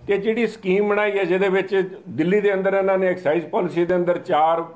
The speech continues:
ਵੱਡੇ ਜਿਹੜੇ ਐਗਰੀਗੇਟਰ ਬਣਾਏ ਸੀਗੇ, ਜਿਨ੍ਹਾਂ ਨੂੰ ਸੀ ਐਫ ਕੀ ਕਹਿੰਦੇ ਆ, ਅਮ, ਜ-, ਅਹ, ਸੀ ਐਸ, ਸੀ ਐਂਡ ਐਫ ਬਣਾ ਕੇ ਉਸੇ ਟਾਈਪ ਦੇ ਇਹਨੂੰ ਚਾਰ zone ਦੇ ਅੰਦਰ ਵੰਡ ਕੇ ਆਪਣੇ ਬੰਦਿਆਂ ਨੂੰ fit ਕਰਨ ਦਾ ਇਹਨਾਂ ਨੇ scheme ਬਣਾਈ ਹੈ ਵੀ ਕਿਸ ਤਰ੍ਹਾਂ ਇਹਦਾ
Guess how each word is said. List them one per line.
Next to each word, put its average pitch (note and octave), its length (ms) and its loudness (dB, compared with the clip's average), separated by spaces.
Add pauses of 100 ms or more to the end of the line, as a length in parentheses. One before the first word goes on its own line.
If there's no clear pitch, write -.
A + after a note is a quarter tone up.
(140)
ਵੱਡੇ D#3+ 280 0
ਜਿਹੜੇ D#3+ 220 0
ਐਗਰੀਗੇਟਰ D#3 560 0
ਬਣਾਏ D3 280 2
ਸੀਗੇ, C#3+ 420 -2 (520)
ਜਿਨ੍ਹਾਂ C#3+ 260 0
ਨੂੰ C#3 120 0
ਸੀ D3+ 220 -2
ਐਫ D3+ 160 0
ਕੀ B2 320 -4
ਕਹਿੰਦੇ C#3+ 260 2
ਆ, C3 40 -2
ਅਮ, B2 960 -8 (200)
ਜ-, E3+ 80 -2
ਅਹ, D#3+ 800 -8
ਸੀ D#3+ 260 2
ਐਸ, C#3+ 200 -2
ਸੀ D#3+ 100 0
ਐਂਡ D#3+ 160 0
ਐਫ D#3 180 0
ਬਣਾ C#3+ 340 0
ਕੇ D3 380 -2 (320)
ਉਸੇ A3+ 260 2
ਟਾਈਪ G#3 320 0
ਦੇ A3 140 2
ਇਹਨੂੰ G#3+ 180 0
ਚਾਰ G3 360 2
zone F#3 320 2
ਦੇ G3+ 100 2
ਅੰਦਰ G3 220 2
ਵੰਡ E3+ 200 -2
ਕੇ F#3+ 180 0
ਆਪਣੇ F#3 260 0
ਬੰਦਿਆਂ E3 340 0
ਨੂੰ F#3 100 0
fit D3 240 -2
ਕਰਨ E3+ 260 0
ਦਾ E3+ 100 2
ਇਹਨਾਂ E3+ 180 2
ਨੇ E3+ 120 2
scheme D3+ 360 -2
ਬਣਾਈ D3 340 2
ਹੈ C3 280 -2 (280)
ਵੀ E3 60 -2
ਕਿਸ G#3 280 0
ਤਰ੍ਹਾਂ F#3 380 0 (500)
ਇਹਦਾ A3 460 0